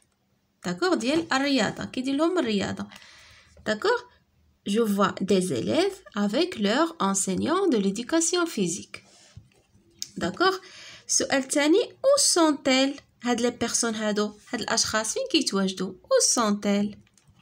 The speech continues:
Ils sont، هادي كيما كنلاحظوا هنايا، هادي ليكول، المدرسة.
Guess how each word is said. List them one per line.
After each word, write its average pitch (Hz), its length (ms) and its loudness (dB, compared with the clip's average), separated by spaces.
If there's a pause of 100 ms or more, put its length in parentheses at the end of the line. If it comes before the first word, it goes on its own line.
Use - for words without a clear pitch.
(640)
Ils 190 120 -2
sont، - 680 0 (880)
هادي 202 200 2
كيما 220 240 0
كنلاحظوا 208 420 0
هنايا، 208 360 4 (340)
هادي 208 280 2
ليكول، 220 600 2
المدرسة. 240 720 0